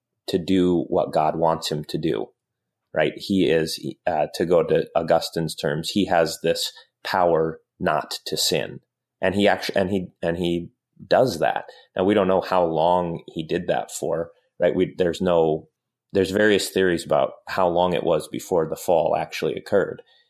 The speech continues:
And none of them, I don't know if, if one is better than another. You guys can, can chime in.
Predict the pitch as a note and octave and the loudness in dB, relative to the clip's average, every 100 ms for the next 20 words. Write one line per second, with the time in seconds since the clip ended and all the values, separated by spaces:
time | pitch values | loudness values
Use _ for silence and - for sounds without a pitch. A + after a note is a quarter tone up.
0 | _ - F2 D#2 D#2+ - _ F2+ F2 F2 | _ -6 -4 -4 -8 -14 _ -2 -2 0
1 | F2 D#2+ D2 _ _ _ _ _ - E2 | -2 -2 -4 _ _ _ _ _ -2 0
2 | D#2 C#2 - - F2+ - E2+ E2 - D#2+ | 0 -2 -6 -6 -6 -2 -2 -2 0 2
3 | E2+ D#2 D#2+ D#2+ D#2+ D#2+ E2 E2 D#2 D#2+ | 2 2 -2 -2 0 0 -2 -2 0 -2
4 | - F2 D#2 - _ _ _ _ - - | -2 -4 -4 -8 _ _ _ _ -10 -10
5 | - E2 E2 F2+ - | -6 -6 -4 -4 -6